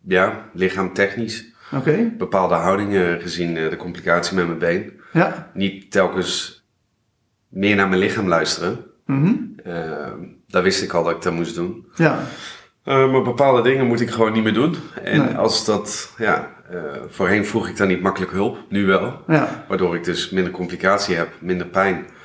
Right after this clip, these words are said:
Speaker 1: En vooral 's avonds minder kramp, waardoor ik beter slaap. Dus het stukje hulp vragen was, eh, eh, was ook een mindset dat ik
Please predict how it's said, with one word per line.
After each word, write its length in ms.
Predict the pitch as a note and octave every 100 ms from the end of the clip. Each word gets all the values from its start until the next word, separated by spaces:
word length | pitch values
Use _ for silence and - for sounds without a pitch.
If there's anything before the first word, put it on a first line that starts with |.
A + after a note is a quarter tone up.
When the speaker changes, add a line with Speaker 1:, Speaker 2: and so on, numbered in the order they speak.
| - -
Speaker 1:
En 100 | E2+
vooral 200 | F2 F2+
's 120 | G#2
avonds 480 | G2 G2+ F2+ E2 F#2
minder 240 | F2 E2+
kramp, 340 | F2 G2 G#2+ -
waardoor 220 | - E2+ E2
ik 80 |
beter 260 | E2 D#2 -
slaap. 460 | - E2 G#2+ - - - - - - B3 -
Dus 160 | E2+
het 80 | F2+
stukje 260 | - - F2
hulp 220 | F#2+ F#2+
vragen 440 | - F2 E2 F2+
was, 280 | D#2+ D#2+ -
eh, 320 | F2 D#2+ D#2 D2+ D2+ - _ _ _ _ _ _ _ _ _ _ _ _ _ -
eh, 320 | E2 D2+ A#1+
was 160 | F#2 G2
ook 80 | F#2+
een 80 |
mindset 640 | F#2 F#2 F#2+ G2 E2+ - -
dat 140 | F2
ik 100 | F2